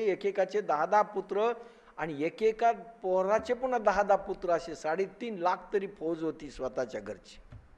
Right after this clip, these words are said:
ज्यावेळेस सगळे मेले,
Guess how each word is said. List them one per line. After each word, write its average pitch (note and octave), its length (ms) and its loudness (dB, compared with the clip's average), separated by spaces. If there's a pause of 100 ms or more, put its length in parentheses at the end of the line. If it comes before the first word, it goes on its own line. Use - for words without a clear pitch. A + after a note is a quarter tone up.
(2250)
ज्यावेळेस A#2 600 -2 (1400)
सगळे C3+ 400 -6
मेले, A2+ 340 -6